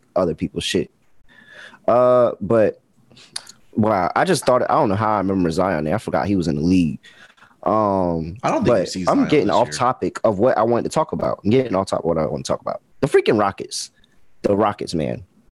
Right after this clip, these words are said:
Speaker 2: Oh, okay, yeah, let's, let's get this out of the way.
Speaker 1: Yo. <laughs> The funny thing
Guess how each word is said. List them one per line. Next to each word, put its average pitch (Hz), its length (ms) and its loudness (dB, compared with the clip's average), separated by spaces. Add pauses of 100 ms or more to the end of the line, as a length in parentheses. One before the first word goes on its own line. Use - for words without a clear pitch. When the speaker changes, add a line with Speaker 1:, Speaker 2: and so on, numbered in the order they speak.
Speaker 2:
Oh, 160 580 4
okay, 110 320 0
yeah, 107 180 2
let's, 123 280 0
let's 123 240 -2
get 113 160 0
this 101 160 -2
out 87 120 0
of 82 100 -4
the 80 80 -4
way. 78 280 -2 (840)
Speaker 1:
Yo. 113 440 2 (720)
<laughs> 156 80 4 (880)
The 214 460 0
funny 175 400 2
thing 143 340 2